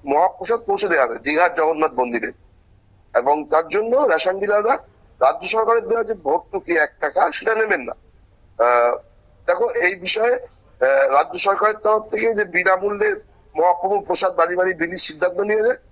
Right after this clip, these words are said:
রেশন ডিলাররাও চাইছে যে তারাও এই পুণ্য কাজে কোনো রকম কোনো পারিশ্রমিক না নিয়ে অংশগ্রহণ করবে। আর এর জন্য রাজ্য সরকারের ভাড়ার থেকে যে এগারো কোটি টাকা যেত, সেটাও বেঁচে যাবে। মানে ডিলারদের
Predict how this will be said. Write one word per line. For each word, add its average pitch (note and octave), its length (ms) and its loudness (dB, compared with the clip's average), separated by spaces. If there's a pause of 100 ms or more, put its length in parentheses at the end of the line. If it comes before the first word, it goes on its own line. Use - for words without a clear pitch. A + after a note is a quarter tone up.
(300)
রেশন F#3 280 0
ডিলাররাও G#3+ 360 0
চাইছে G#3 460 0 (340)
যে D#3+ 80 -2
তারাও F3+ 400 2
এই A3+ 80 -2 (120)
পুণ্য G#3 340 0
কাজে F#3 340 2 (380)
কোনো F3+ 140 -2
রকম G3+ 320 -2
কোনো G#3+ 160 -2
পারিশ্রমিক F3+ 680 0
না D#3+ 140 4
নিয়ে A#3 240 -2
অংশগ্রহণ F3 480 -2
করবে। C3 280 -4 (400)
আর A#2 120 2
এর E3 260 -2
জন্য A#3 440 0 (280)
রাজ্য D3 340 0
সরকারের G#3+ 600 0 (460)
ভাড়ার E3+ 260 4 (100)
থেকে C3+ 360 0 (120)
যে C3+ 180 -2
এগারো E3+ 440 2
কোটি G3 260 -6
টাকা G#3 280 0 (120)
যেত, G3 300 -2 (260)
সেটাও G#3 300 0
বেঁচে G3 260 -2
যাবে। A#2 180 -2 (540)
মানে C#3 140 0
ডিলারদের F#3 1000 -2